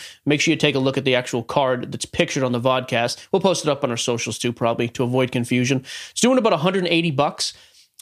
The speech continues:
This is the same card where Soto does over three hundred, Tatis does three hundred. Bellinger being a front runner with jersey sales, front runner with the M V P. I just think there's plenty of room for Bellinger, uh, to, to jump.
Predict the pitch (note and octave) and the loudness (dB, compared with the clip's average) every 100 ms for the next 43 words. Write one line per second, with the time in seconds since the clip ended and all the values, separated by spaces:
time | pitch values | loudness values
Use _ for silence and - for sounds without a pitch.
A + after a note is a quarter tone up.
0 | - D#3 F#3 E3 F3 F#3+ F3+ F3 E3+ D#3 | -2 0 2 2 2 4 2 2 2 2
1 | C#3+ C3+ - E3 D#3+ D3+ C#3+ C#3+ C#3 - | 0 0 2 2 2 2 2 0 -2 0
2 | C#3+ C#3+ C3+ C3+ C3+ C3+ B2+ F#3+ F3 - | 2 2 2 -2 0 -2 0 2 0 2
3 | C#3+ - C#3+ C3 C3 B2 B2 - - _ | 0 0 -2 0 0 -2 -4 -12 -20 _
4 | - A#2+ D#3 E3+ F3+ E3 D#3 D3+ C#3+ B2+ | -8 0 2 4 2 2 2 2 2 0
5 | - D#3+ D#3+ D#3 D3 C3+ B2 C#3 E3 D#3 | 0 0 2 0 0 -2 -2 0 2 2
6 | D#3 D3+ C#3+ C#3 C#3 - D#3+ D#3+ D3 C3 | 2 2 2 0 -2 0 0 0 -2 0
7 | C#3+ B2+ A#2+ D3 C3 C#3 C#3+ B2+ C#3 B2+ | 0 0 -2 0 2 2 0 0 -2 -2
8 | A2+ - D#3 D3+ C3+ C3+ C3 B2 B2+ B2 | -4 -2 0 0 0 0 -2 0 0 0
9 | A#2+ A#2 - - - - G1+ - G1+ G1+ | 0 -2 -4 -16 -18 -12 -4 -4 -4 -6
10 | _ - C#3+ C#3 C#3+ B2 C3 B2 | _ -2 -2 2 0 2 0 0